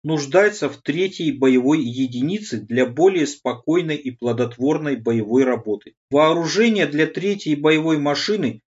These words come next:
состоящее из шести пулемётов и автоматической пушки Максима Норденфельда, мною уже заготовлено. Для создания третьей броневой машины у меня средств нет, а требуется для этой цели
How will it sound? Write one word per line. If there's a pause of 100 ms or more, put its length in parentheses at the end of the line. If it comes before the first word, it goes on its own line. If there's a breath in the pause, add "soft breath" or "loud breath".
состоящее
из
шести
пулемётов (240)
и
автоматической
пушки
Максима
Норденфельда, (220)
мною
уже
заготовлено. (500)
Для
создания
третьей
броневой
машины (120)
у
меня
средств
нет, (500)
а
требуется
для
этой
цели